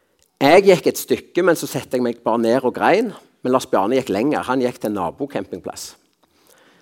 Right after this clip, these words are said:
Kan du tenke, mor og far, hvor fortvilet de er når de plutselig ser bort på lekeplassen? Rett på siden. De er ikke der. Mor var jo helt fortvilet, far var fortvilet. De ropte, «Sølve, Lars Bjarne, kjære Jesus!» Sprang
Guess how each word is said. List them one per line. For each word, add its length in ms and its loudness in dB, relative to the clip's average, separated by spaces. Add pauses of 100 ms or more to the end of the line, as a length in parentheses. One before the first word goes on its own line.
(720)
Kan 160 4
du 80 4
tenke, 420 2
mor 280 6
og 60 2
far, 280 4
hvor 120 -4
fortvilet 480 0
de 120 2
er 80 -2
når 120 -4
de 80 -6
plutselig 280 -6
ser 160 0
bort 180 -2
på 100 0
lekeplassen? 440 0
Rett 240 -4
på 80 -4
siden. 360 0 (640)
De 100 4
er 80 -4
ikke 200 -4
der. 200 -8 (1600)
Mor 160 4
var 120 8
jo 100 2
helt 220 4
fortvilet, 400 0
far 200 2
var 80 -2
fortvilet. 460 -2 (340)
De 100 4
ropte, 460 2
«Sølve, 480 6
Lars 240 4
Bjarne, 480 8 (240)
kjære 500 6
Jesus!» 720 6 (540)
Sprang 440 6